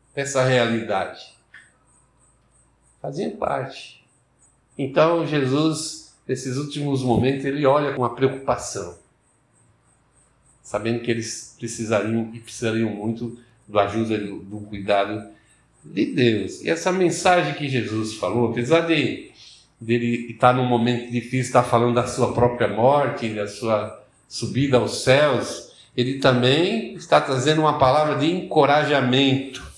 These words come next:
Encorajamento aos seus discípulos. Um consolo. Um consolo. E quando nós olhamos para essa palavra,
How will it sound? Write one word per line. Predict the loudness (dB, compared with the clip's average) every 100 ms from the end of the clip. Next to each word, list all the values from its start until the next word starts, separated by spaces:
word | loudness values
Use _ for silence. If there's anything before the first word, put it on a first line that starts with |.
| -18 -20 _ _ _ _ _ _
Encorajamento | -14 -6 2 2 2 0 -2 -2 -4 -4
aos | -6 -4
seus | -4 -2 -4 -12 -20 -20 -20 -20 -2
discípulos. | 4 4 4 2 2 2 0 0 0 -6 -10 -14 -16
Um | -18
consolo. | -2 2 2 2 2 4 4 2 -4 -10 -16 _ _ _ _ _ _ _ _
Um | -10
consolo. | 0 0 0 -2 -2 -2 -8 -16 _ _ _ _ -20 _ -14
E |
quando | 0 2 4
nós | 4 4
olhamos | 2 2 0 0
para | 4 4
essa | 4 0
palavra, | 2 4 4 4 2 -2 -8 -12